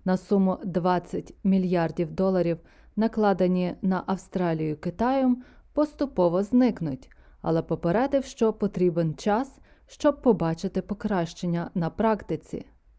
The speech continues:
Прем'єр-міністр сказав, що п'ятдесятиріччя дипломатичних відносин з Китайською Народною Республікою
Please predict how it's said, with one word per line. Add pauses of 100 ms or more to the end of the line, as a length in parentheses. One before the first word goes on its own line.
(140)
Прем'єр-міністр
сказав,
що (100)
п'ятдесятиріччя (380)
дипломатичних
відносин
з
Китайською
Народною
Республікою